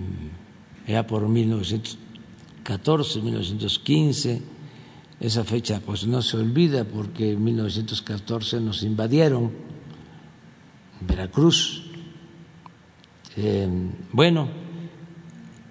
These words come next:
eh, eh, ahí trabajaba, todavía no era,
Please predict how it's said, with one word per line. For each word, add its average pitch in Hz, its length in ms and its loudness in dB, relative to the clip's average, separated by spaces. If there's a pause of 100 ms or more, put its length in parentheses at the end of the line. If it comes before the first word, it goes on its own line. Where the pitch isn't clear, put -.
eh, 113 920 4
eh, 127 120 2
ahí 151 200 6
trabajaba, 147 1040 2 (960)
todavía 143 560 4
no 131 360 2
era, 117 600 0